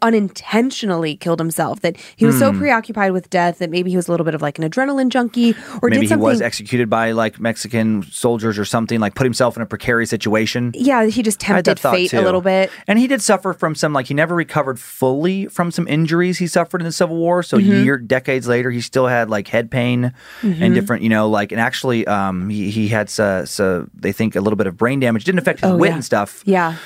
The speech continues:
Speaker 2: But just affected his health. And that, you know,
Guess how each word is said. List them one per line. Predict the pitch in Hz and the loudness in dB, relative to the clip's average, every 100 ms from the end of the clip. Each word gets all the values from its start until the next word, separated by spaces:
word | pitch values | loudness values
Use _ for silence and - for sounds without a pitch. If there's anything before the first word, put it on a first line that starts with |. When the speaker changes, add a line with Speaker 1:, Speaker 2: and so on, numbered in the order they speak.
| - _ | -20 _
Speaker 2:
But | 117 | -6
just | 117 | -2
affected | 110 - 113 117 | -2 0 -2 -2
his | 104 110 98 92 | 0 2 0 0
health. | 127 135 104 - - _ _ _ _ - | 0 0 -4 -14 -20 _ _ _ _ -2
And | 107 107 | 0 2
that, | 104 101 - | 0 -2 -4
you | 147 | 0
know, | 110 104 | 0 0